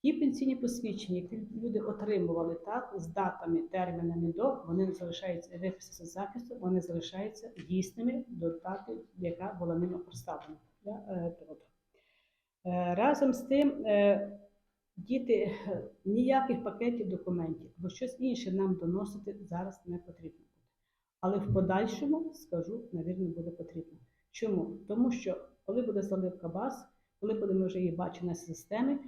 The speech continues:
будуть випадки, і це і О Д Р не знає, е, де проводиться верифікація. Верифікацію ми вже неодноразово вам говорили, це нам дає Мінфін і так далі, де буде перевірятися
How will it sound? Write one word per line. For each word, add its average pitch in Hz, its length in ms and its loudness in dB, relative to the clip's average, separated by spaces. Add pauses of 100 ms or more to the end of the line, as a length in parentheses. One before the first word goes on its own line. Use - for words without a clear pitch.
(260)
будуть 180 320 4
випадки, 196 600 0 (100)
і 175 60 -6
це - 220 -8
і 170 80 4
О 165 60 4
Д 160 60 -2
Р 190 320 0
не 233 120 4
знає, 226 360 -4 (320)
е, 175 500 0 (240)
де 190 340 4
проводиться 180 440 -2
верифікація. 196 920 0 (600)
Верифікацію 196 720 0
ми 175 80 2
вже 175 100 -2
неодноразово 170 460 0
вам 160 80 -2
говорили, 185 480 -2 (360)
це 196 140 -4
нам 180 180 2
дає 175 200 2
Мінфін 170 460 2
і 165 40 0
так 165 220 -6
далі, 233 260 -2
де 185 200 -4
буде 175 200 -4
перевірятися 175 500 -6